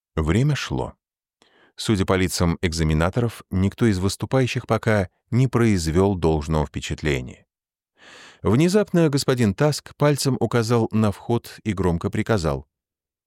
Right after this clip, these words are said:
«Анна, зайдите-ка на сцену, проверим и вашу способность ведущей». Шестьсот оставшихся в зале кандидатов повернулись посмотреть на девушку, которую сам Таск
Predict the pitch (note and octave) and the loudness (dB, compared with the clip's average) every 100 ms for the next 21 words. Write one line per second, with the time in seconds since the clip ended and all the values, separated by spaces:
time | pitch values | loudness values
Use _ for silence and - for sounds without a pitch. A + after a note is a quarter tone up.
0 | _ _ _ - C3 C3 C#3 D3+ - _ | _ _ _ 0 0 2 0 -4 -8 _
1 | _ _ _ _ _ - A#2+ D#3+ C#3 - | _ _ _ _ _ -4 2 2 2 -2
2 | A2+ A#2 G#2 - G2+ F#2 E2+ G2+ G#2+ G#2+ | -2 0 -2 0 0 0 2 2 4 4
3 | G#2 A#2 G#2 F#2 - - F2+ G2 F2+ - | 2 2 2 2 0 -2 0 2 0 0
4 | F2+ F2 D2+ - C#2 C#2 _ _ _ _ | 0 0 0 -4 -6 -6 _ _ _ _
5 | _ _ _ _ _ _ _ _ _ - | _ _ _ _ _ _ _ _ _ -16
6 | - G2+ - - A2+ G#2+ - - F2+ - | -4 -4 -2 -2 0 0 0 -2 -2 -2
7 | - E2+ E2+ D#2+ D2+ E2 D#2 D#2+ A#2 B2+ | -2 -2 0 0 2 2 2 2 2 0
8 | C3 - _ _ _ _ _ _ - E2+ | -2 -4 _ _ _ _ _ _ -2 2
9 | D#2+ D2+ D#2 G2 G#2 - - D2 C#2+ C#2 | 2 2 2 0 -2 -2 -2 0 0 -2
10 | C#2 C2+ D#2+ A2 - G#2+ G2+ _ _ _ | 0 0 0 -2 -4 -6 -6 _ _ _
11 | _ - F2 E2+ D#2+ D#2+ C#2+ - - - | _ -4 -2 2 2 2 0 -4 -8 -4
12 | - D2 A#1+ - E2 F#2 - - | 0 0 -2 -2 -2 0 -4 -10